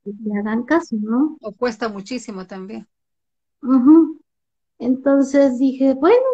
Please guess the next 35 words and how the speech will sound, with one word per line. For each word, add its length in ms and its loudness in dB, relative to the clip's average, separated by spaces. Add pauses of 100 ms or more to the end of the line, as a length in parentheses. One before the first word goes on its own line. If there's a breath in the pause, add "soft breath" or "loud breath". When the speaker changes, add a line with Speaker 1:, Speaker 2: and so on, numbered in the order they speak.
(140)
Speaker 1:
pues, 380 -10 (680)
pues 160 -6
a 100 2
ver 180 2
qué 120 0
pasa, 400 -8
¿no?". 320 -4 (160)
Este, 920 -10 (1300)
pasan 320 4
unos 340 6
dos 240 2
días 480 4
y 140 0
recibo 380 2
el 80 2
correo 380 4
y 60 4
me 120 4
dicen, 340 2
"Enhorabuena, 680 4
nos 200 -2
gustó 360 -4
tu 100 -12
manuscrito 560 -2
y 60 -6
queremos 560 -4
que 120 -8
sea, 460 -6 (640)
que 120 -4
sea, 440 0
este, 440 -6
que 80 -2
este, 320 -2
que 140 0
sea 460 0